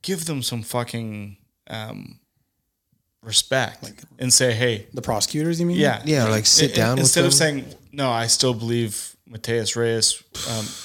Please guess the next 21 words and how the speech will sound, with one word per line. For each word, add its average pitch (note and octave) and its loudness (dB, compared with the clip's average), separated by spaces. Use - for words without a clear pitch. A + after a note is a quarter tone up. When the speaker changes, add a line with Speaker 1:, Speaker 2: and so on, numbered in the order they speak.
Speaker 1:
was A2 -2
part A#2+ 0
of A2 2
the A2 0
Speaker 2:
Oh, G#2+ -4
I - -4
Speaker 1:
group." A#2+ 0
Speaker 2:
see. G#2+ -4
Speaker 1:
Say, E3 4
Speaker 3:
Just - 0
doubling B2+ 6
Speaker 1:
"Look, A#2+ 4
Speaker 3:
down. G#2+ 2
Speaker 1:
maybe C3+ 0
we C3 -2
didn't C3 0
do B2+ -2
the A#2+ -2
best A2+ 0
police A2+ -4
work. - -10